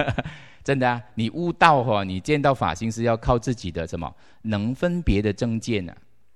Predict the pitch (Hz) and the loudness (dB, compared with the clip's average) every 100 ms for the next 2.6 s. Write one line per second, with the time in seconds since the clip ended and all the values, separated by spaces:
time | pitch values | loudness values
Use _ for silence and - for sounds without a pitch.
0 | - - - - - - - 113 113 151 | -20 -20 -20 -20 -20 -16 0 2 2 -2
1 | 123 113 127 160 147 156 120 92 80 104 | -4 -4 -2 0 2 0 -2 -2 -6 0
2 | - 87 - 98 98 92 | 2 2 -2 -6 -6 -8